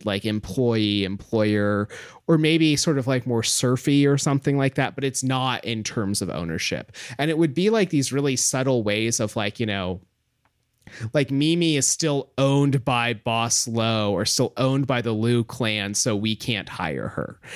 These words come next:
right? Like, stuff like that, where it's like they're almost, like, code switching, like, in the middle of the sentence and talking about the same person, but it's like, well, her relationship to, like, this clan is this type of relationship, and to this clan is this other type of relationship. And I, I don't know, like,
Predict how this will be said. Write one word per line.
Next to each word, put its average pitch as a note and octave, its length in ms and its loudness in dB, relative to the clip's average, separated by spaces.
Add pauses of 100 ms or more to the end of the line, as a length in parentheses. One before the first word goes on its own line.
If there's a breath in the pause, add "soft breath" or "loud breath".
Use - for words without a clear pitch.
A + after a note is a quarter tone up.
(180 loud breath)
right? D#3 240 2
Like, C#3+ 180 -4
stuff - 400 0
like E3 200 2 (100)
that, A#2 280 -2
where B2 240 -2
it's B2 200 -2
like B2 160 -2
they're C#3 140 2
almost, C#3+ 280 2
like, G#2+ 180 -2
code C#3+ 360 2
switching, A#2 560 2
like, G2 200 -2
in A2+ 100 0
the G#2 60 -2
middle A2 300 -2
of - 80 -6
the - 80 -8
sentence G2+ 540 -2
and G2 120 -2
talking A#2 440 -2
about G2 180 -2
the G#2 80 -6
same G#2+ 300 -2
person, A2+ 500 0
but F2 140 -2
it's - 160 -2
like, F#2+ 240 -2 (240 loud breath)
well, C3 100 2
her D#3+ 80 6
relationship B2+ 760 0
to, A#2 180 2
like, G2+ 240 0
this G#2+ 200 0
clan F#2+ 360 -2
is F2+ 100 -4
this - 220 -4
type - 240 -8
of F#2+ 100 -12
relationship, D#2+ 540 -4
and - 80 -14
to B1+ 80 -10
this D#2 160 -6
clan D2+ 260 -6
is C#2+ 140 -6
this - 180 -6
other B1 160 -8
type - 240 -12
of G2 140 -14
relationship. C2 680 -10 (800 loud breath)
And E3 300 0
I, E3+ 240 0 (140)
I - 20 2
don't G3+ 140 4
know, G3 120 4
like, C3+ 200 0